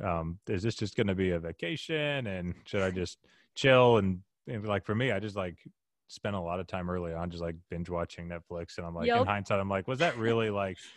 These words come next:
Speaker 1: a good use of my time?" And I mean, we were all, in essence, trying to figure out how can we make our life count. But then,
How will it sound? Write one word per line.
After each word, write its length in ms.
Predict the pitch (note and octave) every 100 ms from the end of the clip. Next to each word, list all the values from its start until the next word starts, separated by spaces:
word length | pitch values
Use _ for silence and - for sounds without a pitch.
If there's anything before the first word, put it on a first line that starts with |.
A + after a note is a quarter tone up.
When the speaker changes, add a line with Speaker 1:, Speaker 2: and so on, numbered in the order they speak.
| - _ _ _ B2
Speaker 1:
a 60 |
good 260 | G#2 B2 A2+
use 220 | A2 -
of 60 | G#2+
my 140 | G2+
time?" 360 | - G#2 G2+ F#2+
And 80 |
I 40 | F#2+
mean, 140 | G2
we 100 | G2+
were 160 | G#2+ A2+
all, 520 | A#2 A#2 A2 G#2+ - _ _ _ _ _
in 100 | A2+
essence, 500 | G2+ G2+ - F#2 - -
trying 260 | A2 G2+
to 60 | F2+
figure 260 | F#2+ F#2+
out 140 | F2+ F2
how 300 | G2+ G2 F#2
can 220 | - F#2
we 320 | F2 E2+ E2 - _
make 200 | G2+ F2+
our 140 | F2+ F2
life 320 | E2+ E2 -
count. 380 | - F2+ F2+ E2+
But 160 | - E2
then, 340 | F2+ F2 E2+